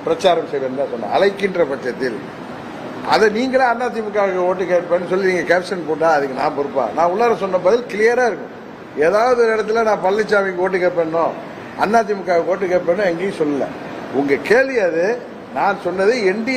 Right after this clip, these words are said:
ஏ கூட்டணியின் இருநூத்தி முப்பத்தி நாலு தொகுதியிலையும் எங்களது வேட்பாளர்களுக்கு என்னை அழைக்கின்ற பட்சத்தில் நான் ஓட்டு கேட்பேன்னு தான் சொல்லியிருக்கேன் தவிர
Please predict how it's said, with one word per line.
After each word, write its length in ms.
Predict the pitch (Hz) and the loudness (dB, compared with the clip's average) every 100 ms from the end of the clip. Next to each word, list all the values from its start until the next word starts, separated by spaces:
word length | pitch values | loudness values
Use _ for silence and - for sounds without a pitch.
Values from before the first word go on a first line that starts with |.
| 247 | 4
ஏ 60 | 226 196 170 - 156 160 156 | 4 0 -6 -8 -4 -4 -2
கூட்டணியின் 500 | 185 175 170 170 226 175 | -4 -2 0 0 2 2
இருநூத்தி 300 | 175 196 185 | 0 -2 -2
முப்பத்தி 240 | 165 160 160 | -2 0 2
நாலு 140 | 151 143 | 2 2
தொகுதியிலையும் 560 | 151 175 165 151 196 233 - - - - 160 | 2 4 4 4 2 0 -6 -12 -10 0 0
எங்களது 360 | 196 202 185 165 | 4 2 2 2
வேட்பாளர்களுக்கு 840 | 170 202 196 180 156 147 131 120 185 226 226 - - - - 160 | 2 2 0 -2 -2 -4 -6 -4 -2 -2 -4 -12 -14 -12 0 2
என்னை 180 | 185 170 | 4 2
அழைக்கின்ற 580 | 147 214 240 247 220 | 4 2 0 -4 -4
பட்சத்தில் 600 | 208 175 - 156 143 196 226 - | -2 -2 -2 -4 0 2 2 -2
நான் 220 | 143 143 135 120 117 | 0 0 0 -6 -2
ஓட்டு 240 | 147 151 | -2 -2
கேட்பேன்னு 480 | 127 131 110 120 120 | -2 0 0 -2 -2
தான் 120 | 143 | -2
சொல்லியிருக்கேன் 440 | 123 135 123 117 98 | -2 -2 0 0 0
தவிர 200 | 107 120 | 2 4